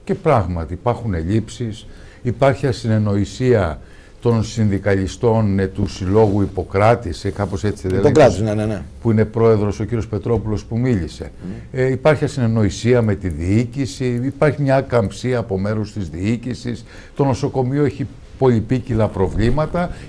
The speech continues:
Speaker 1: και αυτά που εκθέτουν κατά καιρούς οι συνδικαλιστές είναι σωστά και δίκαια αιτήματα.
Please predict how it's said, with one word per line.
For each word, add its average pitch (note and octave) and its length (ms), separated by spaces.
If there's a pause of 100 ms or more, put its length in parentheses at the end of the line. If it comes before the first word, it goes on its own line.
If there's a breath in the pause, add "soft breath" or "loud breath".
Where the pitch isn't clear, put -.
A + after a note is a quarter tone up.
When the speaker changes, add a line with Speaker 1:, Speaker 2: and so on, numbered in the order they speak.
(100 loud breath)
Speaker 1:
και C#3 100
αυτά F#3 340
που F#3 120
εκθέτουν D3 760 (240 loud breath)
κατά A#2+ 260
καιρούς C#3 400
οι B2+ 40
συνδικαλιστές G#2+ 1160
είναι F#3 280
σωστά E3+ 380
και E3+ 160
δίκαια E3+ 320
αιτήματα. E3 520